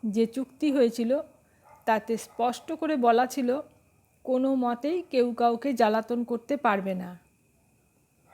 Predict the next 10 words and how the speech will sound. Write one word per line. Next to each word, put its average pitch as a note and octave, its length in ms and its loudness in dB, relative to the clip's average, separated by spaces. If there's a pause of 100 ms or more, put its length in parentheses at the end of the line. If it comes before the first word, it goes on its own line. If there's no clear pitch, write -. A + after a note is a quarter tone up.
(640)
পিকনিক E4 440 0
করতে D#4 360 0
যাওয়া C4 280 4
ছাড়া B3 300 0
আমরা A3+ 500 -2
সাধারণত A#3+ 800 -4 (520)
বনের A3 440 0
দিকটায় C4+ 360 0
যেতাম A3 360 0
না। F#3+ 300 -8